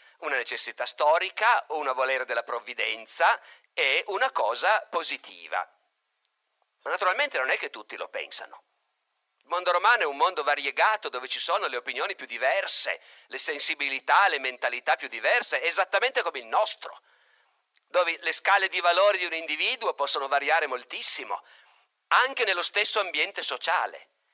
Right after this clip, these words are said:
E così, nello stesso identico ambiente sociale, in un altro angolo ancora dell'impero, che non abbiamo ancora visitato, l'Africa stavolta,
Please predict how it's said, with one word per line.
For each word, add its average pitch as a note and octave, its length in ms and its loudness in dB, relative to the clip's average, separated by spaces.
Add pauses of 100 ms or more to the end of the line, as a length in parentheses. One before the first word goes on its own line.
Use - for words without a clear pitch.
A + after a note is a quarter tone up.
(340)
E G3+ 100 0
così, C4+ 300 0
nello F3 180 0
stesso B3+ 380 2
identico A3+ 480 0
ambiente G3 400 -2
sociale, G2+ 640 -4 (680)
in G3 160 -2
un A3+ 100 0
altro B3 400 4
angolo A#3+ 480 6
ancora G#3 520 4
dell'impero, C#3 760 -2
che C3+ 100 -2
non C#3+ 140 -2
abbiamo E3 240 0
ancora F#3+ 320 2
visitato, D3 680 -2
l'Africa C3+ 580 0
stavolta, F#2 680 -10